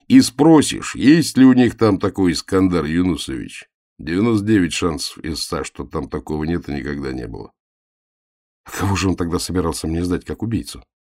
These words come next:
задумался Волин. «Да никого не хотел», — отвечал Воронцов. Какого-нибудь покойного прадедушку, который уже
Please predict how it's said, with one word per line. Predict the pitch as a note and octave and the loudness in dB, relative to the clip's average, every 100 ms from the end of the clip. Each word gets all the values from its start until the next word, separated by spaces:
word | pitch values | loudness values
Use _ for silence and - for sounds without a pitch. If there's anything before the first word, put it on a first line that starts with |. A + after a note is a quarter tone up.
| _ D2+ | _ -8
задумался | D#2 D2 C#2+ - D2+ | -6 -6 -8 -8 -8
Волин. | C2 G#1+ - _ _ _ _ _ | -8 -12 -20 _ _ _ _ _
«Да | C3+ | -4
никого | E3 - B2 F3 | -4 2 4 6
не | F3+ | 4
хотел», — | G#2 E2+ - A#1+ - | 2 -2 -6 -12 -12
отвечал | B1 D2+ D2 C#2 C2+ | -12 -10 -10 -10 -10
Воронцов. | C#2+ C2 - - _ _ _ _ _ _ _ _ _ | -10 -12 -14 -18 _ _ _ _ _ _ _ _ _
Какого-нибудь | F#2+ F2+ C3 C3 B2 A2+ | -2 4 6 8 6 2
покойного | G#2+ F#2 A2 A#2+ G#2+ | 0 2 2 4 4
прадедушку, | E2+ G#2 F2 G2+ E2+ - | 4 2 4 2 0 -8
который | D#2 F2+ F#2 F2+ | -4 -2 0 0
уже | F2+ F2+ | 0 0